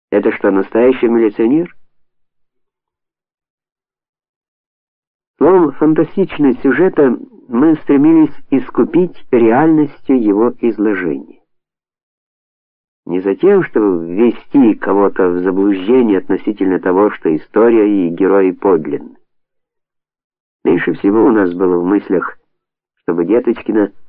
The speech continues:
приняли настолько всерьез, что захотели бы ему подражать. Сам сюжет, по-моему, не оставлял сомнений относительно целесообразности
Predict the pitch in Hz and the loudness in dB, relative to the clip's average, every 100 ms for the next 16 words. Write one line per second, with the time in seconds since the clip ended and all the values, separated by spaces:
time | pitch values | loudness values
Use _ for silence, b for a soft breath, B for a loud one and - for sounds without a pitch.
0 | _ - 113 123 113 110 95 101 101 _ | _ 0 2 4 4 2 2 -2 -4 _
1 | 113 117 110 92 82 90 82 87 131 135 | 2 2 2 -2 -2 -4 -2 0 0 -2
2 | _ _ _ - - 90 85 73 95 95 | _ _ _ -20 -4 -4 -2 -4 0 0
3 | 85 82 78 82 - 85 85 87 104 131 | 0 -2 -2 -4 -4 -2 0 0 -2 -4
4 | - _ _ _ _ _ _ _ _ _ | -6 _ _ _ _ _ _ _ _ _
5 | _ _ _ _ - 160 156 156 151 156 | _ _ _ _ -2 0 2 0 2 0
6 | 123 120 135 131 127 113 - _ _ _ | 0 2 2 4 2 0 -12 _ _ _
7 | - 92 98 98 104 117 113 - 117 143 | -2 -2 0 0 2 2 0 0 0 2
8 | 147 82 73 78 - 92 90 82 - 82 | 2 0 -2 -6 -4 -4 -2 -4 -4 -6
9 | - 90 85 117 123 120 110 _ 107 | -4 -6 -2 0 0 -2 -6 _ -4